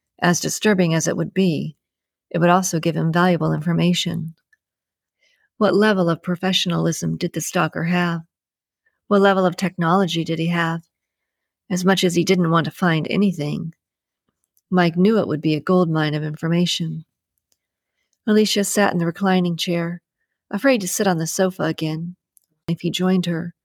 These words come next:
she didn't think she'd have the fortitude to pull away. Everything about him turned her on. She loved the way his t-shirt molded to his body.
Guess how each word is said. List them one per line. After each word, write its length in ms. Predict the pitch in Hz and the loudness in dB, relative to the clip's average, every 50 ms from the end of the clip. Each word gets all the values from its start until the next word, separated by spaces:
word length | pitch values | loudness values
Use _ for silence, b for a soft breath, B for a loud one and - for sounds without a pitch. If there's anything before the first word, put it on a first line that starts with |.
| _ _ _ | _ _ _
she 160 | - - - | -8 -6 -2
didn't 240 | - 233 208 202 202 | 0 2 2 2 2
think 220 | - 233 226 202 | 2 0 0 0
she'd 160 | - - 180 180 | -2 0 0 0
have 100 | 165 - | 0 2
the 100 | 170 160 | 0 -2
fortitude 640 | - - 202 196 196 175 - - - 175 170 165 | 0 2 2 4 4 2 0 0 0 -2 0 -2
to 60 | 175 | -4
pull 200 | - - 196 180 | -4 0 2 2
away. 520 | 175 170 175 185 180 165 160 170 165 165 _ _ _ _ _ _ _ _ _ _ _ _ _ _ - | 4 4 4 2 2 2 0 0 -2 -6 _ _ _ _ _ _ _ _ _ _ _ _ _ _ -6
Everything 380 | - 185 160 165 160 170 160 160 | -4 -2 0 0 0 0 0 -2
about 260 | 160 156 170 170 170 | 0 2 2 2 2
him 140 | 165 156 156 | 0 0 -2
turned 240 | - 180 170 160 151 | -2 -2 -2 -2 -2
her 120 | 156 160 | -2 -2
on. 380 | 165 165 170 165 160 160 160 - _ _ _ _ _ _ _ _ _ _ _ | 0 0 0 -2 -2 -4 -6 -10 _ _ _ _ _ _ _ _ _ _ _
She 180 | - - - 185 | -8 -2 0 2
loved 220 | 175 196 202 190 | 2 4 2 2
the 60 | 190 | 2
way 140 | 160 156 143 | 2 2 2
his 140 | 147 151 - | 0 -2 -4
t-shirt 440 | - - 190 175 - - 170 - - | -4 0 0 0 0 0 -2 -2 0
molded 340 | 160 165 175 165 165 160 - | 0 0 2 0 0 -2 -2
to 120 | - 170 | -2 -2
his 160 | 165 156 151 | -2 -4 -4
body. 480 | - 170 170 180 175 170 170 165 165 | -2 -2 0 0 0 0 -2 -4 -6